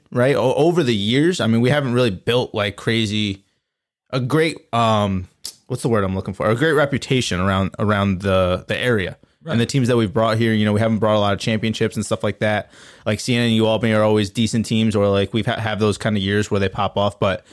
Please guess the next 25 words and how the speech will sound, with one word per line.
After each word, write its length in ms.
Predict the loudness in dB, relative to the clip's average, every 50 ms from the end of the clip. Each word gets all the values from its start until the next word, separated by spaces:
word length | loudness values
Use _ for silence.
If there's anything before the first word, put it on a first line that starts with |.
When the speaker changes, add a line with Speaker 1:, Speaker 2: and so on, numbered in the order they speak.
| -20 -20 _ _ _ _ _ _ _ _ _ -4 0
Speaker 1:
Albany 320 | 0 2 2 2 2 2
just 200 | 2 0 -2 0
isn't 220 | -2 0 2 2
known 180 | 2 2 2 0
for 160 | 2 0 0
its 100 | 0 0 -4
sports, 340 | -4 0 0 0 0 0
so 80 | 0 0
I 40 | 0
feel 200 | 0 0 0 0
like 120 | 0 0
when 380 | 0 0 2 2 0 0 -4 _ _
you 140 | -4 -2 -2
try 260 | 0 0 0 2 2
and 140 | 2 0 0
pitch 300 | -2 -4 -4 -4 -2 -2
that 180 | -2 -2 0 -2
to 80 | -4
somebody, 560 | -2 0 0 0 2 2 2 2 2 -2 -2 -4 -12 -12
Speaker 2:
Yeah. 220 | -10 -10 -10 -10 -2
Speaker 1:
just 220 | 0 0 0 0 0
based 280 | 0 0 0 2 2
off 160 | 0 0 2
of 100 | 0 0 0
that, 440 | 2 2 2 2 0 0 -2 -4